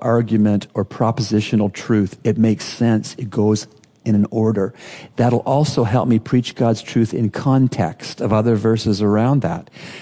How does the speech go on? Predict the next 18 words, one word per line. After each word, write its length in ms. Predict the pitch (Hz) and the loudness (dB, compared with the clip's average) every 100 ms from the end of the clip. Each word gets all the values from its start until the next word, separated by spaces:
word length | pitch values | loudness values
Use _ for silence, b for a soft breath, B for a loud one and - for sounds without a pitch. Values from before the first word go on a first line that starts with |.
| B - | B 0
You 140 | 120 | 4
know 120 | 123 | 4
what, 300 | 117 113 - | 4 2 0
uh, 220 | - 101 90 - B B | 0 0 -2 -8 B B
a 100 | 107 | 0
verse 400 | 110 113 123 - | 2 4 2 0
without 400 | 117 - 107 104 | -4 0 0 0
context 680 | 117 110 120 127 120 - 120 | 0 2 2 2 -2 -2 2
is? 240 | 123 131 | 2 2
It's 240 | 117 107 | 0 0
a 40 | 113 | -2
pretext. 1000 | - - 131 131 - 90 95 - - - _ _ _ _ _ _ _ _ _ _ _ _ _ _ _ _ _ _ _ _ B B | -4 -2 0 0 -2 -8 -8 -18 -20 -20 _ _ _ _ _ _ _ _ _ _ _ _ _ _ _ _ _ _ _ _ B B
I 140 | 135 127 | 0 4
will 100 | 123 | 2
preach 400 | - 147 147 - | 2 2 2 0
verse 300 | 110 135 139 | 2 2 2
by 160 | 127 | 0
verse 480 | 113 127 135 131 - | 2 4 2 0 -4